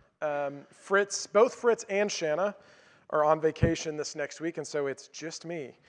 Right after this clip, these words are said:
Um, and, uh, I'm, I'm thankful for another chance to, uh, bring God's word before us this morning.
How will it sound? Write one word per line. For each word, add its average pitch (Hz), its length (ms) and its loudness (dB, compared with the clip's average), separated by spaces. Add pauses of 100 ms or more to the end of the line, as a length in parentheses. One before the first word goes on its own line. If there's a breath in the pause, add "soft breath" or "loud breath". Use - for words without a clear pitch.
(420 soft breath)
Um, 135 520 -2
and, 147 240 -2
uh, 135 320 2
I'm, 143 180 -6
I'm 147 100 -6
thankful 151 460 -6
for 139 320 -10
another 143 220 -10
chance 139 400 -10
to, 135 260 -10
uh, 131 200 -4 (100)
bring 143 240 -6
God's 131 260 -2
word 131 380 -6 (120)
before 135 380 -8
us - 120 -12
this - 220 -16
morning. 127 360 -10